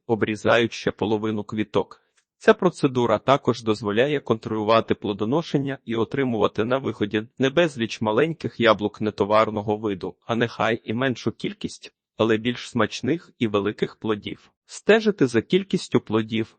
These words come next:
зважаючи на свою компактність, колоновидна яблуня не може витримати великий плодового навантаження. Оптимальним вважається урожай до п'ятнадцять яблук на одне дерево.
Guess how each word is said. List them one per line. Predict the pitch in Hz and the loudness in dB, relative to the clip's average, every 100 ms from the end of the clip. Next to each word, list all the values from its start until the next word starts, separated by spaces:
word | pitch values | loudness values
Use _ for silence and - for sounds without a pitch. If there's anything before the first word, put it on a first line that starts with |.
| - | -16
зважаючи | 113 117 113 110 101 - 113 | 0 2 4 4 4 0 -2
на | 113 | -2
свою | - 113 113 | -2 -2 0
компактність, | 110 110 131 - - 113 - 110 | -2 2 2 2 -4 -4 -2 -2
колоновидна | 104 104 101 98 135 156 | 0 0 -2 0 0 0
яблуня | 135 110 98 95 98 | 4 4 2 -2 -2
не | 104 110 | -2 0
може | 147 165 175 | 0 0 -2
витримати | 160 165 160 143 - | -2 -2 0 0 0
великий | 107 117 113 - 107 | 0 0 -2 -4 -4
плодового | 104 107 135 139 110 110 - 120 | -2 0 0 0 -4 -4 -4 -2
навантаження. | 110 113 104 127 110 107 98 82 _ _ _ | 2 2 2 4 4 2 -8 -10 _ _ _
Оптимальним | 113 - - 113 185 202 196 156 | -2 0 0 4 2 2 -4 0
вважається | 127 120 104 95 - - | 0 4 2 0 -4 -6
урожай | 113 113 117 104 | -2 -2 2 0
до | 104 98 | 2 -2
п'ятнадцять | 110 107 - 160 - 175 - | 0 0 0 -2 0 -4 4
яблук | 117 104 107 - | 4 4 -2 -2
на | 104 | -2
одне | 107 107 110 | -2 -2 -2
дерево. | 107 104 98 85 | 0 0 0 -4